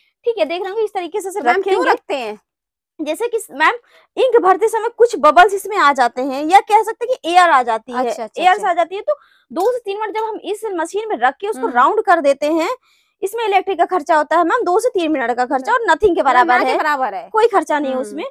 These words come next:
Speaker 1: तो स्मूथली बैठ जाती है इंक, जो स्मूथली मतलब हट जाती है बबल्स, और
Speaker 2: अच्छा, अच्छा।
Speaker 1: स्मूथली पेन चलती है। ये
Speaker 2: मतलब
Speaker 1: चौथा
Speaker 2: हमारा
Speaker 1: पार्ट
Speaker 2: पेन
Speaker 1: हो
Speaker 2: रुक के
Speaker 1: गया।
Speaker 2: नहीं चलता है।
Speaker 1: जी मैम,
Speaker 2: बराबर
Speaker 1: ये
Speaker 2: चलता
Speaker 1: चौथा
Speaker 2: रहेगा।
Speaker 1: पार्ट हो गया।
Speaker 2: जी, जी।
Speaker 1: पांचवा पार्ट हमारी होती है नेम ब्रांडिंग मशीन।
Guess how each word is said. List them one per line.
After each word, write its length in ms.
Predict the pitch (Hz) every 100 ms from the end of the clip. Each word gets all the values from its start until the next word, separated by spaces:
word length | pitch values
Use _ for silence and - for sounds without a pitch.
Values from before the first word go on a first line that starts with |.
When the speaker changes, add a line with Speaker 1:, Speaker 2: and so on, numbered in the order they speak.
| - _ _ _ -
Speaker 1:
तो 140 | 427 466
स्मूथली 540 | 392 381 - 440 403
बैठ 200 | 302 294
जाती 340 | 277 269 311
है 80 | 480
इंक, 280 | - 339 349
जो 260 | 320 466 453
स्मूथली 440 | 349 339 339 381
मतलब 320 | 330 320 330 -
हट 200 | 277 349
जाती 280 | 359 320 330
है 60 | 359
बबल्स, 380 | 269 277 403 -
और 60 |
Speaker 2:
अच्छा, 120 | 349
अच्छा। 160 | 359 403
Speaker 1:
स्मूथली 340 | 349 311 349
पेन 220 | 392 320 415
चलती 440 | 320 254 285 262
है। 140 | 208 226
ये 100 | 269
Speaker 2:
मतलब 300 | 285 302 440
Speaker 1:
चौथा 100 | 311
Speaker 2:
हमारा 40 | 359
Speaker 1:
पार्ट 220 | 392 359
Speaker 2:
पेन 200 | 233 -
Speaker 1:
हो 60 | 226
Speaker 2:
रुक 80 |
के 20 | 220
Speaker 1:
गया। 100 | 208
Speaker 2:
नहीं 100 | 254
चलता 320 | 240 208 196
है। 140 | 190 254
Speaker 1:
जी 200 | 269 302
मैम, 160 | 220
Speaker 2:
बराबर 200 | 226 339
Speaker 1:
ये 60 | 392
Speaker 2:
चलता 200 | 381 277
Speaker 1:
चौथा 80 | 277
Speaker 2:
रहेगा। 180 | 226
Speaker 1:
पार्ट 160 | 233 190
हो 80 | 262
गया। 160 | 277
Speaker 2:
जी, 160 | 466 233
जी। 200 | 196 185 _
Speaker 1:
पांचवा 300 | 311 349 480
पार्ट 240 | 480 403
हमारी 300 | 440 415 392
होती 200 | 427 427
है 160 | 440 427
नेम 300 | 294 330 359
ब्रांडिंग 400 | 240 247 277 269
मशीन। 260 | 262 -